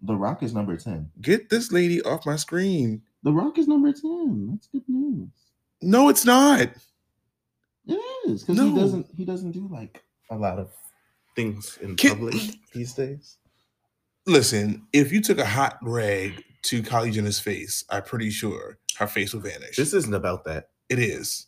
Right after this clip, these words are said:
Speaker 1: It's just about the gap, because Kanye is second at one hundred seventy million.
Speaker 2: Kanye needs to
Speaker 1: Kylie
Speaker 2: melt
Speaker 1: is
Speaker 2: in a vat of acid.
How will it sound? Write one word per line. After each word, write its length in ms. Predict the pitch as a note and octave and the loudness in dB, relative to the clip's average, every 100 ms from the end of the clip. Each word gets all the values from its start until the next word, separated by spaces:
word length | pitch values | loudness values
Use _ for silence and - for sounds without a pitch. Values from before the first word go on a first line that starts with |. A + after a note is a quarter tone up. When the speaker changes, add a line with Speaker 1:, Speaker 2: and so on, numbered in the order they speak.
| - | -2
Speaker 1:
It's 220 | A#2 A2 | 0 0
just 240 | C#3 D3 C3 | 0 2 2
about 320 | A#2 G#2+ G#2+ | 0 -2 -2
the 80 | F2+ | -6
gap, 440 | - G#2 F2+ - _ _ _ G2 | -2 -4 -4 -10 _ _ _ -4
because 760 | G#2 G#2+ G2 G2 F#2 - - - - | 0 4 4 4 -2 -8 -10 -16 -6
Kanye 300 | C#3 D#3 E3+ | -2 0 2
is 280 | B2 G2 - | 2 0 0
second 380 | G2+ G2+ F2 | 0 0 -4
at 120 | C2 E2+ | -2 -2
one 140 | F#2 | -2
hundred 200 | G2 F#2 | -4 -6
seventy 380 | - G2 F#2+ F2 | -2 -2 -2 -4
million. 440 | E2+ E2 D#2+ E2 E2+ - | -4 -4 -4 -8 -10 -12
Speaker 2:
Kanye 360 | C#3+ E3 D#3+ | -8 -6 -4
needs 180 | C#3 B2+ | -2 0
to 60 | B2+ | 4
Speaker 1:
Kylie 320 | C3+ E3+ D3 | 4 4 2
Speaker 2:
melt 0 | |
Speaker 1:
is 380 | A2+ G#2 - - | 0 -2 -10 -12
Speaker 2:
in 100 | A2 | -6
a 40 | G#2+ | -6
vat 340 | G#2 A2 G#2+ | -2 -4 -4
of 100 | - | -6
acid. 400 | G2+ F#2+ - - | -8 -6 -8 -10